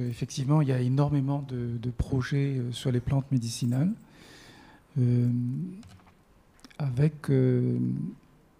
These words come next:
peut-être une, une coordination qui, qui n'est pas installée. Euh, j'ai demandé et, au G I P Sirois de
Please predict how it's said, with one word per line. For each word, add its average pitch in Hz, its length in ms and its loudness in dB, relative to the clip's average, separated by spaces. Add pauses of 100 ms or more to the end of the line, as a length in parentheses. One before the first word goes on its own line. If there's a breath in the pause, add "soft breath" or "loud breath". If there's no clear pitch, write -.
(720)
peut-être 151 420 0
une, 127 520 2 (440)
une 131 200 -2
coordination 139 840 4
qui, 123 420 -2
qui - 120 -10
n'est 127 100 -2
pas 139 140 -6
installée. 131 420 -4 (1120 loud breath)
Euh, 135 360 2 (880)
j'ai 147 300 4
demandé 143 560 6 (100)
et, 131 300 2 (340)
au 151 100 2
G 143 180 6
I 165 60 6
P 160 140 4
Sirois 139 460 0 (1080 soft breath)
de 135 640 0